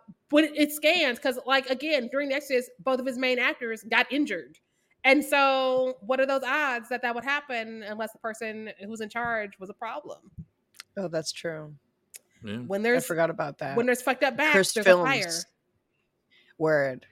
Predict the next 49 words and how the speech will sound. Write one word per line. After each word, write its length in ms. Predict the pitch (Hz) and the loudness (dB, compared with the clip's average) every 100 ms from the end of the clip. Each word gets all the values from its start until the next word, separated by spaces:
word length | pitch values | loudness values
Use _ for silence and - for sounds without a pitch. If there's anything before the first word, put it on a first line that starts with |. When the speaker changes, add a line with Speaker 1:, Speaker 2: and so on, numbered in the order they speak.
| - | 0
Speaker 2:
Cursed 240 | 175 - | 0 2
Films 260 | 175 170 151 | 0 0 -6
put 140 | 139 | -8
me 140 | 151 147 | -6 -4
onto 220 | 143 139 | -4 -2
that. 300 | 135 127 123 _ _ _ _ | -2 -2 -6 _ _ _ _
Speaker 1:
Mm-hmm. 280 | 208 190 233 269 _ - _ _ _ - | -18 -14 -14 -14 _ -20 _ _ _ -4
Uh, 280 | 247 269 262 | 2 4 4
Speaker 2:
Very 200 | 160 151 | 0 -2
scary. 580 | 147 - 131 127 127 143 - | -4 -8 -8 -8 -10 -14 -18
Speaker 1:
Right? 400 | 175 - 247 285 _ - | -18 -16 -18 -18 _ -14
Speaker 3:
Yeah, 260 | 95 92 92 | -12 -10 -2
Speaker 1:
And 160 | 302 302 | 0 0
so 220 | 320 302 | -2 -2
Speaker 3:
it 80 | - | -4
is. 320 | 202 - 101 | -8 -8 -8
Speaker 1:
the 140 | 233 294 | 0 0
first 320 | 294 320 330 | 2 0 0
one 140 | 359 339 | -6 -6
was 140 | 320 | -6
really 180 | 294 277 | -8 -4
good. 260 | 240 220 | -4 -2
And 140 | 196 233 | -2 -4
I 40 | |
think 180 | 233 262 | -4 -2
that 120 | 269 | -2
we 80 | 240 | -2
keep 200 | 254 254 | -6 -8
trying 120 | 262 | -4
to 140 | 247 233 202 | -4 -4 -4
milk 200 | 233 233 | -4 -4
this 120 | 226 | -6
property, 600 | - 220 233 220 208 196 | -4 -4 -4 -8 -10 -8
but, 180 | 220 185 | -6 -4
like, 360 | 196 196 190 - _ _ _ _ | -2 -4 -6 -14 _ _ _ _
it's 180 | - 226 | 0 0
never 240 | 233 214 214 | 2 0 2
gotten 240 | 214 185 | 0 0
to 60 | 202 | -4
be 80 | |
that 140 | 202 196 | -4 -4
good 100 | 190 | -6
again. 380 | 170 202 180 151 | -8 -8 -6 -2
Even 240 | 269 311 | 0 2
the 80 | 311 | 0
series, 600 | 302 311 370 294 202 185 | 0 -2 0 -2 -4 -2
which 220 | 220 - - - | -2 -2 -14 -4
was 200 | 220 220 | -2 -2
fun, 600 | - 285 311 220 208 | 4 6 6 4 -2